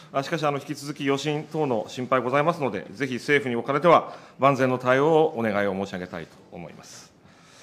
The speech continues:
さて、えー、金融審議会のワーキンググループによる、いわゆる二千万円報告書を契機として、まあ、年金に関する、対する関心と、老後に対する不安の声が高まっております。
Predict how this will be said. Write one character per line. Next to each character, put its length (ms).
さ 180
て、 220
え 340
ー、 60
金 120
融 140
審 200
議 80
会 240
の 120
ワ 200
ー 40
キ 80
ン 120
グ 60
グ 120
ル 180
ー 60
プ 100
に 120
よ 180
る、 220
い 80
わ 160
ゆ 60
る 80
二 120
千 240
万 220
円 100
報 240
告 220
書 180
を 60
契 300
機 100
と 80
し 80
て、 120
ま 80
あ、 20
年 220
金 180
に 120
関 320
す 200
る、 160
対 260
す 120
る 80
関 340
心 280
と、 520
老 300
後 80
に 100
対 220
す 80
る 60
不 200
安 180
の 100
声 220
が 100
高 180
ま 80
っ 80
て 140
お 40
り 60
ま 80
す。 240